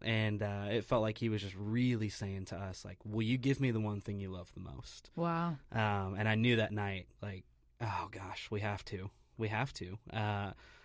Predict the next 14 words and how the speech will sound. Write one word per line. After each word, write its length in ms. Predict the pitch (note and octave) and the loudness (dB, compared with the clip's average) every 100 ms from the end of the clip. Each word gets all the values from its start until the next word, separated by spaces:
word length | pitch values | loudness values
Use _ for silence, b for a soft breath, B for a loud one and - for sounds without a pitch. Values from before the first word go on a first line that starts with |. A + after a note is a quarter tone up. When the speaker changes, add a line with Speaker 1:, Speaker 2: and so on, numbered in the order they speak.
| b b | b b
Speaker 1:
so 380 | - C#3 B2+ A#2+ | 6 10 10 10
we 220 | A#2+ C#3 | 8 8
opened 200 | C#3+ D#3+ | 10 8
up 100 | C3+ | 6
the 80 | B2 | 4
doors, 520 | B2 E3 G#2+ - - | 6 6 4 0 -4
uh, 300 | A#2 A2+ A2 | 0 2 2
to 120 | A2 A#2+ | 2 2
interview 280 | B2 A#2 | 2 2
lots 240 | G#2+ A#2+ - | 4 2 0
of 40 | |
different 220 | B2 A#2 - | -4 -4 2
places 760 | B2+ B2+ C3 B2 A#2+ A#2 - | 2 2 0 0 2 0 -2
and 340 | G#2 G2+ G2 | -2 -2 -2